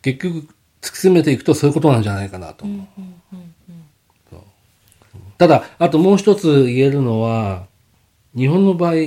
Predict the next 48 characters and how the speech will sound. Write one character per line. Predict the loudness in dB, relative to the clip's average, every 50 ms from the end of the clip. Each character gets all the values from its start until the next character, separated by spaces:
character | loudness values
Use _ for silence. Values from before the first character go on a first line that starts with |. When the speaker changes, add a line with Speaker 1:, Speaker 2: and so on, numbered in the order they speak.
| -6 -10 _ _ _ _
Speaker 1:
一 | -8 -4 -2 -2
つ | 0 0
の | -2 -2
パ | -2 -6 -10 -10
タ | -4 -2 0
ー | 2 2 2
ン | 0
っ |
て | -2 -2
い | -4
う | -4
か、 | -4 -6 -8 -10
型 | -10 -14 -8 -2 0 2
み | 2 2
た | 0 0
い | -2
な | 0
の | 0 0
が | -2
あ | -2
る | -2 -4
か | -6 -6
ら、 | -4 -4 -4 -4 -6 -10 -14 _ _ _ -20 _ _ _ _ _ _ _ _ _ _ _ _ _ _ _ _ _ _ _ _ -6
例 | -4 -2
え | 0
ば | 0 -2
そ | 0 2 2
の | 4
中 | 4 4 4 2 2 0 0
で、 | 0 2 2 2 2 0 -2 -6 -12 _ _ _ _ _ _ _ _ _ _ _ _ _ _ _ _ _ _ _ _ _
「な | -2 2 4
ん | 4 4
で | 4 2
こ | 0 0 0
い | 0 0
つ | 0 -2 -2 -2
そ | -2 -2 -2
ん | 0 2
な | 2 2
も | 2 0 -2 -6 _ _ -8 -4 -2 -2 0
ら | 2 2 2
え | 2
る | 2 2
の？」 | 2 0
み | 0 -2
た | -4 -4 -6 -6
い | -6
な、 | -6 -8 -8 -10 -12 -14